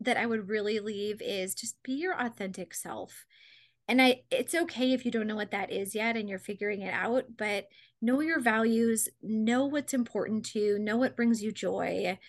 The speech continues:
And I think that throughout your career, you might find new things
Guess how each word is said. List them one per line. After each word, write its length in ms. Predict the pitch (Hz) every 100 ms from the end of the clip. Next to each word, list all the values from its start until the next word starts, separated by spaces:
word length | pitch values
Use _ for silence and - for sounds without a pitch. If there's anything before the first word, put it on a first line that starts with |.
| - _ _
And 100 | 226
I 80 | 247
think 240 | 240 277 262
that 220 | 254 - _ -
throughout 320 | 240 220 185
your 140 | 240
career, 340 | 233 233 214 226
you 160 | 254
might 240 | 240 233 226
find 300 | 240 233 214
new 220 | 208 214
things 560 | 226 262 277 311 311